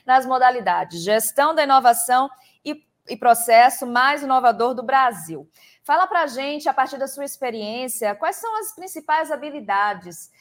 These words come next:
que um gestor precisa desenvolver para, para, para ele se tornar um líder inovador?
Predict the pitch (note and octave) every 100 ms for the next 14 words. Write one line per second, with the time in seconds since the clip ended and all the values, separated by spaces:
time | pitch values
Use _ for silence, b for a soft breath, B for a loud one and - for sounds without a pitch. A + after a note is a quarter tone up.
0 | b _ - A#3+ A#3 A3+ A3+ A3+ B3 A#3+
1 | A#3+ A3+ - A#3 A#3 A#3 - E4 F4 D4+
2 | A#3+ A#3+ B3+ A3+ G#3+ F3 G3+ A3+ C4+ D#4
3 | E4+ E4 - D4+ D4+ - - C4 D4 D#4
4 | C#4 C#4+ D4 B3+ A#3+ A#3 A3 A3 A3 B
5 | B - C4+ C4+ D4 D4+ C4+ B3 A#3 A#3
6 | G3 D#3+ A#2+